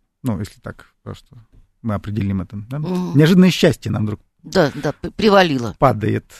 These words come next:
Speaker 1: из ниоткуда. Вот. Естественно, ну, паранойи не надо, надо радоваться, но трезвость, трезвость здесь должна быть. Вот, поэтому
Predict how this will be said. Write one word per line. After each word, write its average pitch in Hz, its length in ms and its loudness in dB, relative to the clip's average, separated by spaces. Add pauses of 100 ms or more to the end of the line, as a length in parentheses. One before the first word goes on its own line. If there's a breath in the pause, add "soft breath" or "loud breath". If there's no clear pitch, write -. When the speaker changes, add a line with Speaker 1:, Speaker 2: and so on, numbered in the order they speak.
Speaker 1:
из 110 140 -8
ниоткуда. 190 580 0 (460)
Вот. 131 420 -6 (380)
Естественно, 185 720 -2
ну, 226 540 -4
паранойи 185 420 2
не 196 100 0
надо, 247 280 0
надо 110 240 0
радоваться, 147 500 -2
но 226 420 0
трезвость, 143 580 0
трезвость 107 300 -2
здесь 95 140 -8
должна 98 260 -6
быть. 98 200 -14 (1300 loud breath)
Вот, 156 240 2
поэтому 202 600 4